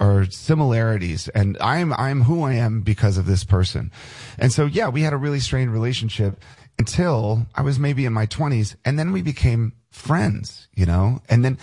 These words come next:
we get, like, as a, I, as I became a man, we, like, we sort of saw each other on this new level, and it was great. You know, one of the reasons why my mother was okay with me dropping out of high school is because she was a high school English teacher.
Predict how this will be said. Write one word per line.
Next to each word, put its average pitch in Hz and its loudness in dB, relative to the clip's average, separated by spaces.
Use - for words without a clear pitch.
we 127 2
get, 120 -4
like, 117 0
as 110 -2
a, 104 -2
I, 110 0
as 117 0
I 110 0
became 113 0
a 110 2
man, 104 -2
we, 123 4
like, 113 4
we 110 2
sort - -2
of 107 0
saw 135 0
each 120 -2
other 110 2
on 107 0
this 104 -2
new 117 2
level, 131 0
and 107 0
it - -2
was 90 -6
great. 165 -2
You 165 0
know, 165 4
one 185 -2
of 214 -4
the 190 -2
reasons 170 -2
why 117 0
my 107 2
mother 110 0
was 117 6
okay 135 4
with 120 -4
me 107 0
dropping 98 0
out 90 -2
of 87 -6
high 95 0
school 92 -4
is 117 -2
because 170 -2
she - -2
was 104 0
a 101 -2
high 104 2
school 107 0
English 156 -2
teacher. - -10